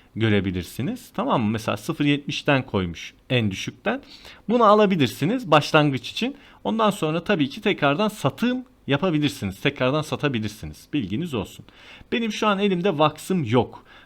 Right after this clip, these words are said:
Ee, ama T L M'm var. Bu T L M'yi de Vax'a yani buradaki cüzdanıma, e, yansıtabilmem için Alcor Exchange'de arkadaşlar bunun takas yapabileceğim yeri var.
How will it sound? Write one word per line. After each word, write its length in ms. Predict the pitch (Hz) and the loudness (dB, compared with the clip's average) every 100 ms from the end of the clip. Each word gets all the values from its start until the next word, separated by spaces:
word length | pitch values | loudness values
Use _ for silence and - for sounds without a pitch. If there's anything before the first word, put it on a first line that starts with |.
| - | -8
Ee, 320 | 110 107 104 | -2 0 0
ama 280 | 104 196 208 | 0 0 0
T 240 | 214 143 131 | 0 0 4
L 120 | 139 | 4
M'm 280 | 147 127 92 | 4 2 0
var. 180 | 135 - _ - - - | -4 -8 _ -20 -10 -2
Bu 140 | 302 | -2
T 280 | - 196 185 | 4 4 6
L 160 | 190 | 4
M'yi 340 | 190 196 202 196 | 2 2 2 2
de 160 | 135 | 2
Vax'a 460 | 120 165 - 202 175 | 2 -2 -2 0 0
yani 380 | 185 147 147 143 | 0 -2 -2 -2
buradaki 360 | 233 220 220 | -2 -2 -4
cüzdanıma, 600 | 143 147 147 156 180 180 - 143 123 117 117 117 | -6 -4 -2 -2 0 -2 -4 -6 -6 -10 -12 -8
e, 240 | 123 123 120 110 107 104 104 101 | -8 -6 -2 -2 0 -2 -4 -4
yansıtabilmem 760 | 107 131 135 - 151 147 202 196 | -2 -2 -2 -4 0 0 2 0
için 280 | - - - - - - - | -2 -8 -10 -18 -20 -6 2
Alcor 380 | 247 247 185 | 2 4 0
Exchange'de 800 | 147 127 - - 101 - 160 208 - _ - | 0 -2 -4 -2 -2 -2 -4 -4 -6 _ -2
arkadaşlar 800 | 170 160 143 127 - 202 185 143 | -2 0 0 0 0 -2 0 0
bunun 300 | 196 175 220 - _ - | 2 2 -2 -12 _ -6
takas 400 | 156 - 226 - | -4 0 0 0
yapabileceğim 640 | - 117 117 113 151 208 | -2 -2 -4 -2 0 2
yeri 240 | 151 127 98 | 2 2 0
var. 240 | 85 - | -4 -10